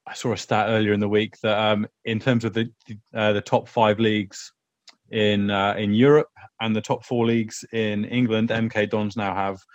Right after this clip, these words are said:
the highest average possession over all their games in the season, like, above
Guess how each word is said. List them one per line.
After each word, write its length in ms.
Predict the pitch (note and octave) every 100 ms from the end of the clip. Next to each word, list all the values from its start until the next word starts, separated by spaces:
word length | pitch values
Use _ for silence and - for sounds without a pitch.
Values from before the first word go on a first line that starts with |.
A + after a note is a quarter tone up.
| - _ _
the 80 | G#2+
highest 340 | G#2+ A2 G2 A2+
average 420 | G#2 G2 G2 -
possession 440 | G2+ A2+ G2 G#2+
over 240 | F#2+ F#2+ G#2
all 100 | F#2+
their 120 | F#2
games 300 | G2 G2 G2
in 120 | G2+
the 60 | F#2+
season, 440 | G#2 G2 F#2 E2+
like, 220 | F#2 F#2
above 500 | G#2 G2 G2 F#2 F2+